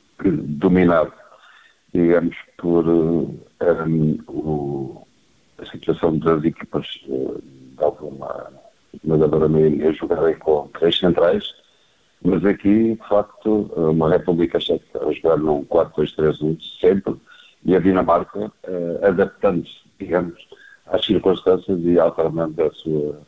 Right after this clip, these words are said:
forma, eh, tática de estar, eh, nos vários jogos que, que jogou. Mas, eh, um jogo realmente que, hum, eh, acredito que vai ser competitivo. A Dinamarca a atravessar um excelente momento,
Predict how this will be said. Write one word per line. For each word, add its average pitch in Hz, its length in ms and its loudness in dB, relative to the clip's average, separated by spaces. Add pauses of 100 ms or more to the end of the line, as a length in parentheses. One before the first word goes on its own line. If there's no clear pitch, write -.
forma, 76 600 0 (200)
eh, - 260 -6
tática - 360 -2
de - 80 -8
estar, - 260 -2 (480)
eh, 69 180 0 (880)
nos 76 240 0
vários 80 300 2
jogos 76 240 0 (160)
que, 71 280 -4 (300)
que 78 140 0
jogou. 71 280 0 (800)
Mas, 82 640 2
eh, 78 320 -2 (160)
um 85 160 2
jogo 82 400 0
realmente 85 440 0 (160)
que, 92 360 2 (180)
hum, 92 600 2 (180)
eh, 67 480 -6
acredito 67 360 -2
que - 80 -4
vai 80 160 2
ser 80 100 -2
competitivo. 90 640 0 (520)
A 78 380 4
Dinamarca 78 760 0 (100)
a - 60 -4
atravessar 80 460 0
um 71 360 -6
excelente 78 460 -2
momento, 73 380 -2